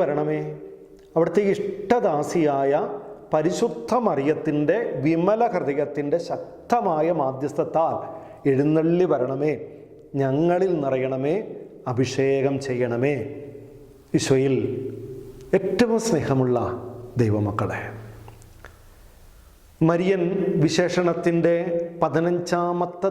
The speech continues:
ദിവസത്തിലേക്ക് നമ്മൾ പ്രവേശിച്ചേക്കുകയാണ്. പരിശുദ്ധി അമ്മ മാതാവിൻ്റെ ലുത്തിനിയിൽ പരിശുദ്ധി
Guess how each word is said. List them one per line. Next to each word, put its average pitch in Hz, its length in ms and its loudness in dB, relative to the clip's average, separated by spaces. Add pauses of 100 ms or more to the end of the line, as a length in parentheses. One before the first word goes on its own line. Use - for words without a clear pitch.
ദിവസത്തിലേക്ക് 143 840 -2
നമ്മൾ 127 160 -2 (100)
പ്രവേശിച്ചേക്കുകയാണ്. 113 1000 -4 (1300)
പരിശുദ്ധി 196 480 2
അമ്മ 196 220 0
മാതാവിൻ്റെ 190 600 2
ലുത്തിനിയിൽ 180 520 2 (100)
പരിശുദ്ധി 180 420 -2